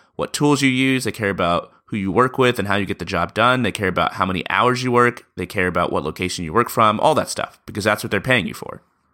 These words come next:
Alternatively, if you are making money independently, at least in the way that I'm using it, then instead of selling your time to a company or an employer,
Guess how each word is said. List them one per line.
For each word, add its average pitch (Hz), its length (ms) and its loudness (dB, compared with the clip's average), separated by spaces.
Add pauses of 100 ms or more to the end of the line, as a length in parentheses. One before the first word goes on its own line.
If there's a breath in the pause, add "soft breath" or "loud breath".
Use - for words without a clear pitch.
(240)
Alternatively, 113 1000 0
if 90 280 -6
you 104 380 0
are 101 220 4
making 107 280 2
money 95 200 2
independently, 90 760 -2
at - 80 -8
least 107 160 -4
in 107 60 -4
the 101 60 -2
way 95 120 0
that 92 140 0
I'm 110 120 2
using 92 240 -4
it, 87 220 -4 (400 soft breath)
then 98 400 0 (600)
instead 156 320 0
of 143 80 -4
selling 131 260 2
your 110 80 -2
time 110 380 0
to 107 100 -2
a 92 60 -2
company 135 400 0
or 104 80 2
an 95 80 -2
employer, 113 580 0